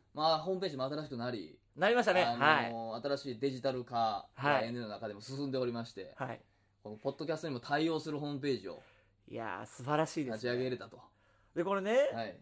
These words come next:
Speaker 2: 前までは、その五分だけって言って、なんかこう、五分でお尻ボーンって切られるっていうシステムでやってたでしょ？
Speaker 1: F横の、その時はそうですね。
Speaker 2: ね、フリートークを。
Speaker 1: はい。はい。
Speaker 2: 今回どうすんねんっていうことで、
Speaker 1: はい。
Speaker 2: えー、まあ、宇田さんとね、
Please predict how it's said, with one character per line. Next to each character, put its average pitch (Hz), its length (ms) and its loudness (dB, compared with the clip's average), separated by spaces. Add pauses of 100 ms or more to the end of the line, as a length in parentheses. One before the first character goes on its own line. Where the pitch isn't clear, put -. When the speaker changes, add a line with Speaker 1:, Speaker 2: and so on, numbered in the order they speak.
Speaker 2:
前 262 500 8
ま 240 180 8
で 139 140 2
は、 139 440 8
そ 117 80 -10
の 117 80 -8
五 135 140 0
分 151 180 0
だ 156 140 6
け 185 140 2
っ - 20 -6
て - 100 -14
言 107 80 -16
っ - 20 -20
て、 117 80 -12
な 120 100 -6
ん 120 60 -10
か 113 100 -14
こ 110 200 -18
う、 113 40 -14
五 147 140 0
分 156 300 -6
で 151 420 0 (260)
お 139 80 -8
尻 156 180 -4
ボ 180 160 2
ー 180 100 -2
ン - 40 -4
っ - 20 -14
て 123 80 -18
切 - 120 -12
ら 135 120 -2
れ 143 100 -2
る 147 60 -2
っ 156 40 -2
て 151 120 -12
い - 20 -10
う 120 40 -12
シ 156 120 -6
ス 147 60 -10
テ 131 80 -12
ム 113 80 -16
で 120 60 -10
や 131 60 -6
っ - 20 -18
て - 60 -20
た 151 100 -6
で 113 60 -10
し - 80 -12
ょ？ - 200 -4 (240)
Speaker 1:
F 143 220 0
横 143 300 2
の、 143 100 -4
そ 147 120 -4
の 151 60 0
時 143 200 -4
は 120 80 -4
そ 165 60 -2
う - 40 0
で - 80 -4
す - 60 -14
ね。 165 80 -2
Speaker 2:
ね、 220 80 0
フ 156 80 -2
リ 143 120 0
ー 127 80 0
ト 131 60 4
ー 107 140 -2
ク 113 60 -12
を。 - 80 -12
Speaker 1:
は 117 180 2
い。 - 40 0
は 101 40 -4
い。 95 80 -10
Speaker 2:
今 311 180 2
回 180 140 4
ど 220 220 10
う - 20 2
す 302 200 -4
ん 330 60 -6
ね 269 120 6
ん - 20 -6
っ - 60 -10
て 127 80 -10
い - 20 -4
う 113 40 -6
こ 131 60 -10
と 117 100 -8
で、 135 380 2
Speaker 1:
は 127 140 2
い。 107 140 -4 (340)
Speaker 2:
え 160 360 6
ー、 147 40 -2
ま 170 80 4
あ、 - 20 4
宇 170 80 4
田 220 100 10
さ 240 140 4
ん 240 100 -6
と 240 160 4
ね、 240 80 2